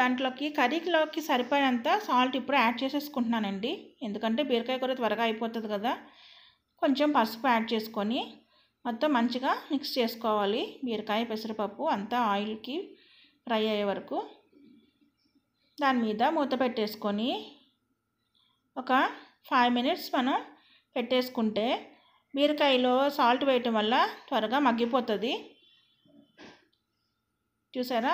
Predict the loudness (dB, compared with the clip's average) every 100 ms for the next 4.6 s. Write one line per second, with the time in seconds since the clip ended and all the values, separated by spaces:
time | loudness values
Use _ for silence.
0 | 2 0 0 0 2 2 0 -2 0 0
1 | 2 2 2 0 0 0 0 -2 -4 -4
2 | -8 -6 -2 2 0 2 0 0 -2 0
3 | -2 -2 -2 0 -2 -2 -2 0 0 0
4 | -2 -4 -4 -2 -4 -4